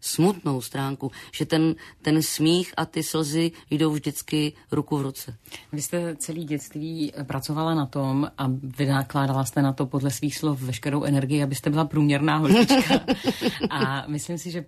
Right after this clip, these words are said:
Speaker 2: pak jste v tom úsilí jakoby pokračovala. A stejně se vám to nedaří. Stejně jste pořád jiná a pořád vyčuhujete. Kdy jste to přijala?
Speaker 1: No, tak asi, tak asi až v čtyřiceti možná, no. Jinak jsem se fakt snažila, no, v pětatřiceti. Opravdu jsem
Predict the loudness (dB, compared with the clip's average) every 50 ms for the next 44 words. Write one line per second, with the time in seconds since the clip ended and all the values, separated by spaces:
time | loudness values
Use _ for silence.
0 | _ _ _ _ -10 -10 -10 -10 -10 -8 -6 -8 -8 -8 -14 -20 -14 -6 -4 -2
1 | -2 -2 -4 -4 -2 0 0 2 2 0 2 2 2 2 2 0 0 -2 -2 0
2 | 0 0 0 0 -2 -4 -2 -2 -2 -4 -4 -6 -8 -6 -8 -8 -8 -8 -8 -8
3 | -6 -2 0 0 0 0 -2 -2 -2 -2 -2 -4 -4 -2 -2 -2 -2 -2 -2 -4
4 | -4 -4 -2 -2 2 2 4 4 4 2 2 -2 -2 -2 -2 -2 -2 -4 -4 -4
5 | -2 -2 0 0 0 -2 -4 -6 -4 -2 -2 0 0 0 0 2 0 0 0 0
6 | 0 0 0 2 0 0 0 0 -2 -4 -6 -6 -10 -10 -6 0 2 2 4 4
7 | 2 2 0 -2 -4 -4 -4 -6 -8 -6 -6 -6 -4 -4 -8 -8 -10 -12 -18 -20
8 | -20 -20 -20 -20 -20 -20 _ _ _ 4 6 6 8 6 4 2 2 0 0 2
9 | 0 -2 0 2 0 0 -2 _ _ _ -4 -4 -2 0 0 0 2 2 2 2
10 | 2 0 0 2 2 2 2 2 0 -2 -2 -2 0 -2 -2 -2 -2 -2 -2 -2
11 | -2 0 -2 -2 -2 0 0 2 2 2 2 0 0 0 0 0 0 0 -2 -2
12 | -2 0 0 2 2 2 2 2 2 2 2 0 0 2 0 2 2 2 0 0
13 | -4 -4 -2 -2 0 0 -2 -2 -2 -14 -16 -10 -4 -4 -2 0 2 2 2 2
14 | 2 2 2 2 2 0